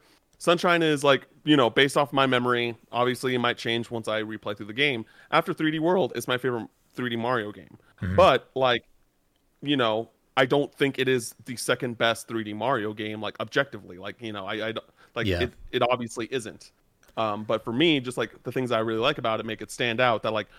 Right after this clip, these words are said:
Speaker 1: those issues don't really matter to me. Like, you know, but that doesn't mean that it's, that they're not there. Um, so, so yeah, I to-, I totally, I totally get what you're saying, Brendan.
Speaker 2: Yeah. So, I, I wanna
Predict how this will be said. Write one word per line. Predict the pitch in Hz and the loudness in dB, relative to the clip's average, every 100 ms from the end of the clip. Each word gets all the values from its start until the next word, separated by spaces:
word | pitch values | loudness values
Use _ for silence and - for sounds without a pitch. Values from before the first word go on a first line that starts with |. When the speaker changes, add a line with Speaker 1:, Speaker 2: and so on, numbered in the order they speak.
| - - | -18 0
Speaker 1:
those | 127 123 | 2 2
issues | 156 156 147 131 - - _ - | 0 0 -2 -6 -6 -18 _ 0
don't | 185 190 | 0 2
really | 208 208 196 196 _ _ | 0 -2 -4 -10 _ _
matter | 151 190 233 127 | -2 0 0 -2
to | - 107 | -4 -8
me. | 98 92 - | -8 -12 -6
Like, | 113 110 123 | -2 -2 -4
you | 113 | -6
know, | 104 117 - _ 160 143 | -6 -8 -12 _ -4 0
but | |
that | 147 151 | 2 2
doesn't | 151 | 2
mean | 147 143 | 0 4
that | 131 123 | 2 2
it's, | 123 - - - | -4 -10 -20 -6
that | 117 | -6
they're | 113 | -4
not | 113 107 - | -4 -4 0
there. | 127 104 92 _ - _ - | 2 2 -4 _ -20 _ 0
Um, | 113 107 104 104 | 2 2 -2 -8
so, | - 127 110 107 95 - _ _ _ _ _ | -6 -2 0 -2 -8 -16 _ _ _ _ _
so | - 160 | -6 -2
yeah, | 113 | 0
I | 123 | 0
to-, | 175 | 0
I | 156 | 0
totally, | 156 165 151 | 0 0 0
I | 131 | 0
totally | 143 131 | 0 -2
get | 117 | -2
what | 110 | -6
you're | 98 | -8
saying, | 101 95 | -10 -12
Brendan. | 92 95 104 | -14 -10 -4
Speaker 2:
Yeah. | 92 90 - - - - - - | -2 -4 -8 -14 -14 -20 -20 -6
So, | - 107 95 95 - - - - - - - | 0 4 4 2 -4 -18 -14 -4 -4 -4 -2
I, | 95 - _ _ _ | -2 -2 _ _ _
I | - 92 | -2 0
wanna | 98 104 98 95 95 | 0 0 0 -2 -4